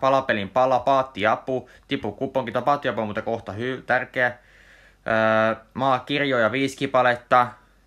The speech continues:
tankkauspyörä, kisaselvä nollaus, loistava löytö, öö, sitten kyläapu, öö, lisäpaikka kiihdytimelle, laajennuslupa,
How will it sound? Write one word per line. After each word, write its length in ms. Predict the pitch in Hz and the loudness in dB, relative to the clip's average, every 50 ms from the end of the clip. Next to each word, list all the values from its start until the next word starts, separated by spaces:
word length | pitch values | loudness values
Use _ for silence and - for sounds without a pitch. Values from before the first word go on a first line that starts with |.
| _ _ _ _ | _ _ _ _
tankkauspyörä, 840 | - 127 135 131 - 127 120 117 - - 120 113 113 117 117 117 - - - - - _ - | -8 -6 -6 -4 -4 -4 -4 -4 -6 -4 -2 0 0 2 0 -2 -2 -6 -20 -20 -20 _ -6
kisaselvä 360 | 160 156 143 113 110 104 101 | -6 -6 -4 -4 -4 -4 -4
nollaus, 460 | 101 110 117 123 123 123 120 - - | -2 0 0 2 2 0 0 0 -2
loistava 460 | 120 123 123 - - 135 127 131 127 | -4 -4 -4 -2 -2 0 2 2 2
löytö, 340 | 127 127 127 120 - 131 127 - - - - - - - - - _ - | 2 2 0 0 0 -2 -2 -2 -4 -14 -20 -20 -20 -20 -20 -16 _ -2
öö, 380 | - 110 110 107 104 104 104 101 - - - | 0 2 2 4 2 2 0 -2 -4 -10 -10
sitten 440 | - 120 113 - - 110 104 92 107 | -8 -8 -8 -6 -4 -4 -4 -4 -4
kyläapu, 760 | - 127 131 135 127 123 123 120 120 - 127 120 117 104 - _ _ _ _ _ _ _ _ _ _ _ - - _ _ - - - | -6 -2 0 2 4 4 4 2 2 -2 -4 -4 -6 -6 -10 _ _ _ _ _ _ _ _ _ _ _ -20 -20 _ _ -12 -6 -4
öö, 800 | 107 104 104 104 101 104 101 101 101 101 101 101 98 92 - - - _ _ _ - - - - - - _ - | -2 0 0 0 0 0 0 0 0 0 0 0 0 -2 -4 -6 -10 _ _ _ -20 -20 -20 -20 -20 -16 _ -8
lisäpaikka 420 | 110 127 127 127 117 113 107 107 | -6 -4 -2 0 0 0 0 -2
kiihdytimelle, 480 | 107 127 135 131 120 - 123 117 113 113 | -2 -4 -6 -6 -4 -4 -4 -2 0 0
laajennuslupa, 840 | 117 123 131 127 113 107 104 - - 135 135 135 - 120 113 107 104 | 2 2 2 2 0 -2 -6 -4 -4 -4 -2 2 2 4 4 2 0